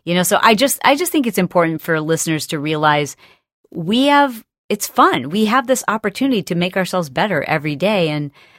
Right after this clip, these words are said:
voice is one of those things that you can improve. And there are people out there like Tammy who are experts at this and experts at coaching people. Tammy, do you still, and I'm ha-,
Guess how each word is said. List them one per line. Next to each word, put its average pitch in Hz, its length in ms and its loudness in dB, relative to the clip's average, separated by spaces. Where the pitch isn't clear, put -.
voice 196 420 2
is 160 240 -2
one 170 180 2
of 156 100 -2
those 156 280 -2
things 160 360 -2
that 151 260 0
you 185 300 0
can 214 340 2
improve. 254 720 2
And 175 120 2
there 180 140 6
are 170 60 2
people 208 260 -2
out 185 140 6
there 185 100 0
like 170 220 0
Tammy 208 360 -2
who 170 280 -2
are 160 240 0
experts 180 500 -2
at 151 200 -4
this 160 220 -6
and 160 180 -6
experts - 580 -8
at - 180 -4
coaching 180 420 -2
people. 151 360 -6
Tammy, 233 280 4
do 208 140 0
you 262 80 0
still, 226 420 0
and 180 160 -2
I'm 170 160 0
ha-, 160 220 -2